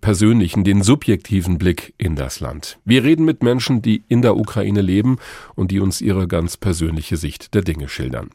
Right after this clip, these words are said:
Das tun wir regelmäßig mit Oksana Matischuk. Sie ist Germanistin und Leiterin der ukrainisch-deutschen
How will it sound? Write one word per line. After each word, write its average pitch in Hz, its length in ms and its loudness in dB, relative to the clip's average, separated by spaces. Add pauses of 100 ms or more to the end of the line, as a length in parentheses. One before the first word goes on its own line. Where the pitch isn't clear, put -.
(120)
Das 113 180 0
tun 196 160 2
wir 180 120 4
regelmäßig 123 640 2
mit 110 360 -2
Oksana 92 480 0
Matischuk. 135 580 0 (320)
Sie - 180 -4
ist 98 220 -2
Germanistin 104 720 2
und 95 260 -2
Leiterin 85 580 0
der 82 200 -2
ukrainisch-deutschen 82 1120 -4